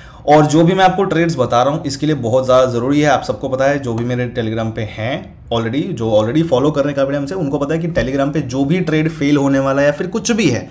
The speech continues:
तो मैं आपको update करके वहाँ पे बता देता हूँ। तो जो भी ये trades मैं आपको बता रहा हूँ इस,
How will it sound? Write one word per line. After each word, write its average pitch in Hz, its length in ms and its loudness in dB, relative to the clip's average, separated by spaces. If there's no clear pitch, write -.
तो 160 60 0
मैं 156 100 4
आपको 151 180 0
update 151 360 0
करके 156 240 -2
वहाँ 147 140 0
पे 156 80 0
बता 107 200 0
देता 92 160 -6
हूँ। 98 100 -12
तो 127 80 -6
जो 127 220 -2
भी 160 280 -2
ये 135 180 -2
trades 139 340 -2
मैं 139 100 0
आपको 147 160 -4
बता 104 240 -2
रहा 95 100 -8
हूँ 90 120 -16
इस, - 360 -6